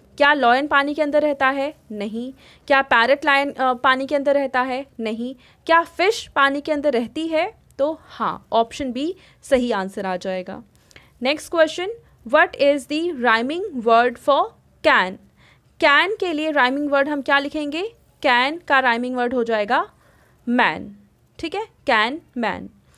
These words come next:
डी ऑप्शन, डी क्वेश्चन है, "We should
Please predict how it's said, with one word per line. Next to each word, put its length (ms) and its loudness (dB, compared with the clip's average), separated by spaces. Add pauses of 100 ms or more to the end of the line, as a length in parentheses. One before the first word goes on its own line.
(520)
डी 160 -2
ऑप्शन, 580 0
डी 220 -4
क्वेश्चन 420 0
है, 340 -8
"We 280 -4
should 260 -8